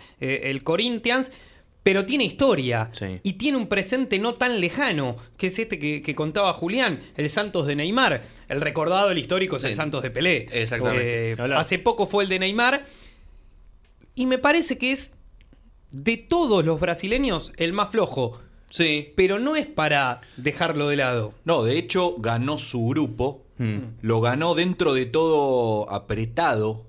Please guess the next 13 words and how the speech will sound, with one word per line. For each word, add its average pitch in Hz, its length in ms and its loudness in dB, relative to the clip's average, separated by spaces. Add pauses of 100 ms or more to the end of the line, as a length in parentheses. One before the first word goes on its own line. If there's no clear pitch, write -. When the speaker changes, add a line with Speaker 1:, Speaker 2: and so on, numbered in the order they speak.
Speaker 4:
por 95 100 -8
llamarlo 113 260 -2
de - 20 -
alguna 117 200 0
manera. 131 360 -2 (180)
Compartió 120 380 0
grupo 147 240 0
con 117 160 0
Estudiantes 127 420 -4
Nacional 120 500 -4
y 107 300 -4
Real 104 260 -4
Garcilaso. 131 680 -2